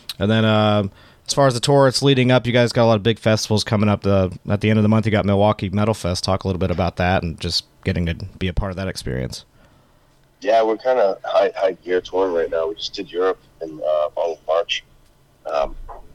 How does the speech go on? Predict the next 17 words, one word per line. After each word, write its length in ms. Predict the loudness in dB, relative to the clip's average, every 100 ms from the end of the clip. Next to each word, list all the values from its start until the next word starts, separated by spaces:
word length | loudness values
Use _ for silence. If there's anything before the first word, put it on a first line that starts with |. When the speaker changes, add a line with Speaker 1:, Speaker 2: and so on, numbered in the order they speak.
| -16 -8
Speaker 2:
and, 280 | -6 -4
uh, 280 | -2 -2 -4 -8 -20 _ _ _ _ _ _ -12
I'm 40 |
sorry, 220 | -6 -4 -6
April, 340 | -10 -12 -12 _
all, 160 | -4 -4 -2
all 160 | -4
of 60 | -2
April. 280 | -4 -2 -6 _ -20 -20 -20 _
And, 220 | -2 0
uh, 220 | 0 0 -2 _ -20 _ -20 -16 -6
we 80 |
were 100 | -4
home 200 | -2 -2
for 100 | -2
a 60 | -6
week, 220 | -4 -4